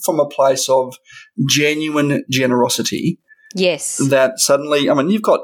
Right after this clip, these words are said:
Speaker 1: if you've got a network of eighteen hundred people, there's connections in between those eighteen hundred people you can make.
Speaker 2: Mm-hmm.
Speaker 1: Uh, even in five hundred, you can make those connections. Those
Speaker 2: Yep.
Speaker 1: people will be grateful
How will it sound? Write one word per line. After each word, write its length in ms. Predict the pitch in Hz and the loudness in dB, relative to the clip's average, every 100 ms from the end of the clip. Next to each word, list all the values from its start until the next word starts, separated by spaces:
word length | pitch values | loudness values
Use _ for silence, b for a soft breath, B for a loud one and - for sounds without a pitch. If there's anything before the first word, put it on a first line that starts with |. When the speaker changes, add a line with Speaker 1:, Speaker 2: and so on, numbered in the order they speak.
| - | -6
Speaker 1:
if 140 | - | -8
you've 120 | 202 | -2
got 120 | - 127 | 0 2
a 100 | 123 | 2
network 360 | 107 117 110 | 0 0 0
of 100 | 120 | 0
eighteen 320 | 120 120 117 123 | 0 0 0 2
hundred 200 | 120 139 | 0 0
people, 240 | 190 117 | -2 0
there's 160 | 123 131 | 0 0
connections 540 | 156 208 - 135 135 | -2 -2 -2 -2 0
in 100 | 127 | 0
between 340 | 120 117 147 139 | -2 0 0 2
those 220 | 110 123 | 2 2
eighteen 320 | 117 120 117 | 0 0 0
hundred 220 | 123 117 | 0 0
people 220 | 127 107 117 | -2 -4 -6
you 120 | - | -4
can 140 | 117 | -2
make. 280 | 147 131 - _ B B B - | 0 -2 -6 _ B B B -4
Speaker 2:
Mm-hmm. 160 | 208 269 - | -2 -2 -2
Speaker 1:
Uh, 160 | 123 123 | -2 0
even 220 | 160 131 | 0 2
in 100 | 120 | 0
five 240 | 117 147 160 | 2 0 0
hundred, 240 | - 120 | -4 -4
you 80 | - | -4
can 120 | - | -2
make 160 | 127 107 | -2 0
those 220 | 110 95 | -2 -2
connections. 520 | - 127 - - - _ _ _ | -2 -2 -2 -2 -4 _ _ _
Those 260 | 131 135 170 | 0 2 2
Speaker 2:
Yep. 120 | 175 | 2
Speaker 1:
people 200 | 151 135 | 0 0
will 140 | 127 139 | -2 -2
be 140 | 123 | -2
grateful 760 | 127 123 156 - 131 123 131 | 2 2 2 -6 -6 -4 -6